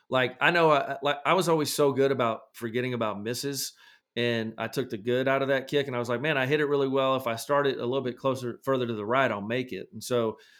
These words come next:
that's why I ran on the field without coaches calling my name or coaches saying field goal.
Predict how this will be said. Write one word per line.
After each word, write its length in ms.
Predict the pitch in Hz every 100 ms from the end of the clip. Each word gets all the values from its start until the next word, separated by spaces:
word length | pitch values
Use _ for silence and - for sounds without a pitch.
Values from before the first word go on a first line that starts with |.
| - -
that's 240 | 180 220
why 480 | 240 180 151 127 127 _ -
I 100 | 127
ran 280 | 131 139
on 100 | 135
the 80 | 110
field 320 | 101 139 135
without 380 | 104 101 110 107
coaches 340 | 123 120 117 -
calling 320 | 120 117 113
my 140 | 104
name 500 | 113 127 123 120 113
or 60 | 98
coaches 360 | 127 120 120
saying 260 | - 113 98
field 260 | 131 127 117
goal. 380 | 107 101 98